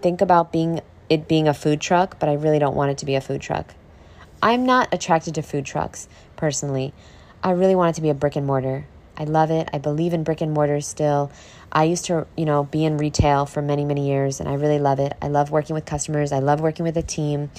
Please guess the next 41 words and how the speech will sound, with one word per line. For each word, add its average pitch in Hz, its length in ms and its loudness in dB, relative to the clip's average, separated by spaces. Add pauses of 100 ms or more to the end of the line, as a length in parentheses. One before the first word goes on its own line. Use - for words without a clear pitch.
(400)
And 147 280 0
so 151 140 -4
I 147 60 -4
can't - 220 -4
wait 151 120 -2
to 156 60 -6
do 151 160 -2
that. 139 240 0
So 147 300 -2
wish - 260 -2
me 196 80 2
luck. 170 300 2
My 160 120 -2
journey 165 300 0
is 180 100 -4
not 175 200 2
over. 160 380 4 (320)
I'm 156 100 -4
really 160 180 2
excited. 156 540 2 (360)
And 156 460 4 (240)
I 165 160 4
hope 208 460 2
this 208 140 0
has 208 100 2
not 196 180 4
been 190 180 0
too 214 180 -2
boring. 175 420 2
I 165 160 -2
feel 185 220 2
this 175 180 0
has 165 120 -6
been 170 280 0
a 156 320 2
very, 180 320 4
very 190 240 4
long 175 280 2
podcast. 160 640 2
I'm 156 140 -6
sorry 160 540 0